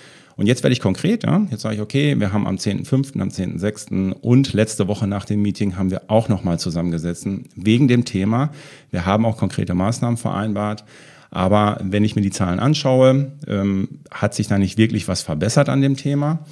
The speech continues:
Du, und ganz ehrlich, ich hatte dir ja schon gesagt, ich bin so jetzt langsam an einem Punkt, wo ich sag, ähm,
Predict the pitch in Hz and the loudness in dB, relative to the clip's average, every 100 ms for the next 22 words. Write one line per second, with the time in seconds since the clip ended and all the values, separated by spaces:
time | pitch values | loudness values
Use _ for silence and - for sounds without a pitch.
0 | - - - - - 107 101 101 101 95 | -20 -20 -20 -8 0 2 2 0 -2 0
1 | 101 110 - 101 107 104 104 101 98 92 | 2 0 -2 -6 -2 0 0 0 -2 0
2 | 101 95 85 - 98 98 98 98 92 101 | 0 -2 -10 -6 -2 0 0 -2 2 2
3 | 110 98 104 101 98 95 92 - 92 98 | 2 2 2 2 0 -2 -2 -2 0 0
4 | 101 90 90 92 90 - - 90 85 85 | -2 -6 -4 -4 -4 -8 -8 -4 -2 0
5 | 85 | -2